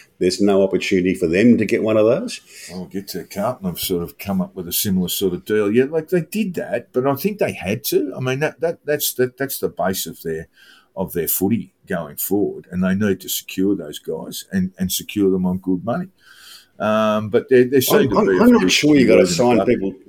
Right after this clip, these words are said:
Speaker 1: I'm not sure about the long deals, I've gotta say.
Speaker 2: Well, uh, we're just talking about Carlton now. Uh, uh, Harry Mackay's just signed a seven-year extension at Carlton,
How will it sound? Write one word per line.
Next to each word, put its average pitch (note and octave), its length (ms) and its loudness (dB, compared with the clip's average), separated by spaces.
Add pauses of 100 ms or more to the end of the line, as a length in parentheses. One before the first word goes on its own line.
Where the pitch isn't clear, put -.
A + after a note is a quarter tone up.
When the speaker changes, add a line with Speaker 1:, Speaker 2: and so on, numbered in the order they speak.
(580)
Speaker 1:
I'm E3 120 4
not G3+ 160 4
sure A2+ 300 4
about E2 220 2
the D2 100 -4
long D2+ 360 0
deals, D#2 400 0
I've - 100 -10
gotta - 180 -10
say. - 280 -12 (1600)
Speaker 2:
Well, C3+ 360 2 (100)
uh, A2+ 240 0
we're G#2+ 100 -4
just A#2 220 -4
talking A#2+ 280 0
about G#2+ 260 -2
Carlton A#2+ 460 -6
now. G2 340 0
Uh, F#2+ 200 0 (100)
uh, G2 580 -4
Harry A#2 240 2
Mackay's G#2 520 -2
just - 220 -4
signed G#2+ 240 -2
a F2+ 60 -2
seven-year G#2+ 580 -2
extension C3+ 640 -2
at F#3+ 140 -8
Carlton, F3 540 -6